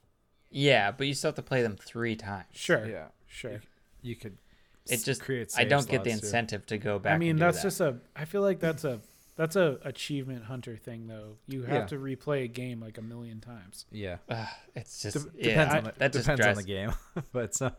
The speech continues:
Speaker 3: some are friendlier
Speaker 2: Sure.
Speaker 3: than others, that's for sure.
Speaker 2: Oh, yeah, for sure. Last of Us had one where you had to play multiplayer for, like, an insane amount of time.
Speaker 3: Yeah.
Speaker 2: And people were like,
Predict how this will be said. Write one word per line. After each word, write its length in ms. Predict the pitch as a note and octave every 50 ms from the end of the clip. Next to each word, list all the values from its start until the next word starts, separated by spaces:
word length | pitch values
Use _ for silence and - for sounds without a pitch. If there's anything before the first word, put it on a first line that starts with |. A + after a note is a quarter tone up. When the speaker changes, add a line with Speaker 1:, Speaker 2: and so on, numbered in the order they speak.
| - _ - - - _ _
Speaker 3:
some 200 | - E3 D#3+ D#3
are 80 | C#3 -
friendlier 340 | - C#3 C3 B2 B2 A#2
Speaker 2:
Sure. 120 | G3+ E3+ C#3+
Speaker 3:
than 100 | B2+ G2
others, 260 | F#2+ F#2+ G2+ G#2+ -
that's 220 | - G2 F#2 -
for 100 | - G2+
sure. 280 | - - F#2 F#2+ G2 - _ _ _ _ _ _ _ _ - E3+
Speaker 2:
Oh, 120 | D#3 D3
yeah, 260 | C#3 C#3 C#3+ B2+ A#2+
for 140 | - - C3
sure. 320 | - - C#3 A2 G#2 - _ -
Last 280 | C#3 C#3 D3+ D#3 D#3+ -
of 80 | F3+ F#3+
Us 160 | F#3+ F#3 -
had 220 | F#3+ F#3+ F#3 F3
one 260 | F#3 F#3+ F#3+ F#3 F3+
where 100 | D#3+ D3 C3
you 80 | C3
had 120 | C3 C#3+ C#3
to 60 | C3+
play 440 | - - D3 C#3 C3+ C3+ B2+ A#2+ A2 - _ _ _ _ _ _ _ _ _ _ _ C3
multiplayer 880 | B2+ B2 B2 B2+ - E3 D#3 D#3+ E3 E3 E3 E3 E3 D#3+ E3 E3 D#3
for, 140 | D#3 - B2
like, 300 | A2 G#2 G#2 - - _ _ _ _ _
an 100 | C3 B2+ B2+ A#2+ A2+ G#2+ _ _ _ _ _
insane 540 | - - - - - D#3+ D3+ D3 D3 D3 C#3+
amount 260 | C3 C3 C3 B2+ A#2+
of 80 | G#2+
time. 360 | - - A#2+ B2 C3 C#3 D3 D3+ C#3 - _ _ _ _ _ _ _ -
Speaker 3:
Yeah. 120 | G#2+ -
Speaker 2:
And 60 | C3 C3
people 160 | D#3+ D#3+ D#3+
were 100 | D#3+ D#3+
like, 240 | D#3+ D3+ C#3+ -